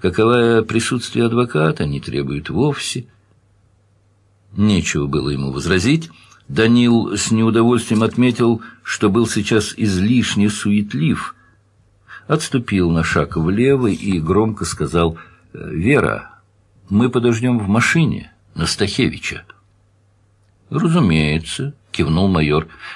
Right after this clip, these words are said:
"Там есть стоянка, и не только для служебного транспорта".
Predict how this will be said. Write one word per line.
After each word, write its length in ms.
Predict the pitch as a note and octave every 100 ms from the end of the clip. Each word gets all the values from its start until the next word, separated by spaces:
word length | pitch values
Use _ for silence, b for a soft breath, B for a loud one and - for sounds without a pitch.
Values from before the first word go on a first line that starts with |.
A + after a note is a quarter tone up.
| -
"Там 160 | F#3+ F#3
есть 420 | F3+ D#3+ - B2+
стоянка, 680 | - D#3+ E3+ D#3 E2+ - D#2+
и 220 | E2 G#2
не 120 | G#2
только 380 | G#2 C#3+ C#3 C3+
для 160 | B2 G2
служебного 640 | - E2 E2 D2 C2 C2
транспорта". 640 | C#2 A#1+ - - A1+ -